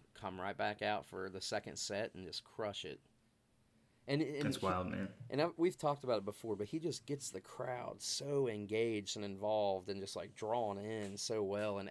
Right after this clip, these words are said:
Speaker 1: everybody's singing the lyrics, everybody's standing up. Like, no one is just, like, sitting like a bump on a log at <laughs> uh, an Eric concert, especially that one.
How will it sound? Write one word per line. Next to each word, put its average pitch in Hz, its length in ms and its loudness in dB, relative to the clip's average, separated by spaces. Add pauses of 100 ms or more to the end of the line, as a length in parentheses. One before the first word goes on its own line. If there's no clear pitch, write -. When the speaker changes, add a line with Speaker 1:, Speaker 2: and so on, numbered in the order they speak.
Speaker 1:
everybody's 104 560 -2
singing 101 280 -2
the 95 80 -4
lyrics, 92 440 -6
everybody's 104 460 0
standing 95 420 -6
up. 76 300 -10
Like, 82 320 -8 (960)
no 120 220 2
one 110 280 -2
is 95 380 -2
just, - 420 -4 (140)
like, - 140 -12 (140)
sitting - 300 -2
like 101 100 -2
a 95 60 -2
bump 98 220 0
on 95 80 2
a 87 60 0
log 87 380 2
at 90 200 -4 (180)
<laughs> - 220 -14
uh, 117 220 2
an 104 160 -2
Eric 98 320 -4
concert, 92 320 -8
especially 104 420 -2
that 90 200 0
one. 87 200 -8